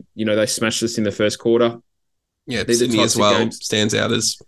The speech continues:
Speaker 2: that one.
Speaker 1: Yeah, Swans was another one. You know, you know, they're the types of games where in the past we've, we've rolled over pretty easily. And, you know, that,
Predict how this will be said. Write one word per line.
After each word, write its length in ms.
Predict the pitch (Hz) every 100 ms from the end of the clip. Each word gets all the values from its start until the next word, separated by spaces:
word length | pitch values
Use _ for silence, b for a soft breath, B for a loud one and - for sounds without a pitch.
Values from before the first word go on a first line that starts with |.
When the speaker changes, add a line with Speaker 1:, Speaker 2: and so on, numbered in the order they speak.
| -
Speaker 2:
that 140 | 127
one. 80 | 143
Speaker 1:
Yeah, 280 | 139 139 135
Swans 600 | 139 131 127 123 - -
was 160 | - 120
another 260 | 120 117 120
one. 300 | 120 117 117
You 160 | 127
know, 60 | 123
you 120 | 117
know, 120 | 123
they're 200 | 120 131
the 80 | 135
types 320 | 135 147 120
of 80 | 135
games 320 | 127 123 120
where 160 | 123 117
in 80 | 113
the 60 |
past 420 | - 117 110 107 -
we've, 180 | 107 95
we've 240 | 110 101
rolled 220 | 117 110
over 240 | 110 107 117
pretty 260 | - 113
easily. 480 | 107 110 113 113 110
And, 180 | 110 107
you 100 | 120
know, 120 | 131
that, 240 | 135 139